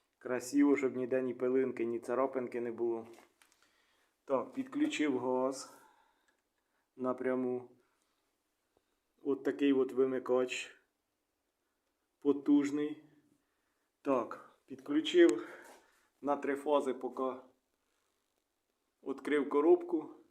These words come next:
до автоматика підключив, бо розетки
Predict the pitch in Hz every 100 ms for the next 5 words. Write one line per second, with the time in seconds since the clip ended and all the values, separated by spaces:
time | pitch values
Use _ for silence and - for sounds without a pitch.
0 | _ _ _ _ _ _ _ _ _ _
1 | _ _ _ _ _ _ 127 135 135 135
2 | 135 131 127 131 127 131 131 127 156 156
3 | 156 - - _ _ _ _ _ _ _
4 | _ _ _ _ - _ _ _ _ _
5 | 117 135 131 123 147 147 139